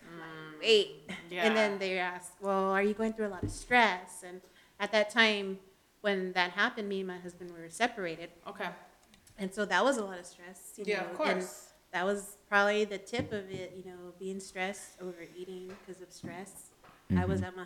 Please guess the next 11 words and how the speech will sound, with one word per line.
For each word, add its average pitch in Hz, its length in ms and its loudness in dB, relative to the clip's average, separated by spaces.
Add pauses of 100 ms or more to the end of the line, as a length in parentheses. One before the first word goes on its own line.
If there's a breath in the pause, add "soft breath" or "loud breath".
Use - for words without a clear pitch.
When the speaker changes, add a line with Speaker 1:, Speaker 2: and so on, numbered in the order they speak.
Speaker 1:
highest 165 360 -20
weight, 240 280 -10 (200)
and, 165 380 -20 (600)
and 165 360 -20 (240)
it 170 80 -16
took 185 180 -12
a 190 60 -6 (100)
toll 196 240 -4
on 190 60 -8
my 175 120 -10 (100)
heart. 262 180 -2